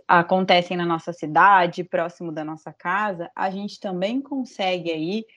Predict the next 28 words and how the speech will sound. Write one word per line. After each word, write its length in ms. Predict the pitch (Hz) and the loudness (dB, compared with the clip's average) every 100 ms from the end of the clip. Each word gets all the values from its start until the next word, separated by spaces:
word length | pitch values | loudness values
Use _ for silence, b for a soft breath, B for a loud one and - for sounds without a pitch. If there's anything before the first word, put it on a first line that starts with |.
| b _ | b _
comprar 640 | - 180 180 190 190 240 | -4 -4 -2 0 2 0
esse 200 | 240 - | -2 -10
tipo 320 | 185 - - 180 | -18 -18 -14 -4
de 100 | 180 | -2
alimento 540 | 170 170 180 208 220 | -2 -4 -4 -6 -10
com 120 | - 220 | -10 -8
um 180 | 247 | -6
preço 340 | 254 202 190 208 | -4 -4 -4 -6
mais 200 | 196 190 | -6 -2
bacana, 600 | 233 262 226 196 165 165 | -2 -2 -2 -2 -2 -6
com 120 | - 175 | -8 -8
um 60 | |
preço 380 | 175 165 175 196 | -2 -2 -2 -4
menor 500 | 196 233 226 185 185 | -4 -2 2 2 0
do 140 | 220 | -4
que 100 | 233 | -4
no 80 | 269 | -4
supermercado. 840 | 269 262 262 262 294 - 185 151 - _ _ b b b b b b _ _ - | -4 0 2 2 -2 -6 -6 -6 -8 _ _ b b b b b b _ _ -2
Porém, 440 | 359 349 302 262 | 0 4 4 4
Chico, 480 | 220 - 214 - 214 | -2 -6 -8 -8 -6
a 120 | - | -2
gente 320 | 277 294 294 269 | -2 -2 -4 -6
falou 320 | 254 240 214 | -4 -4 -4
bastante 480 | 202 202 196 175 165 | -6 -6 -10 -8 -12
de 80 | |
frutas, 840 | 160 - 220 233 220 208 220 208 185 | -10 -2 0 2 2 0 0 0 0
de 140 | 180 | -2
verduras, 840 | 165 156 147 196 220 214 202 196 | 0 -2 0 2 2 4 4 4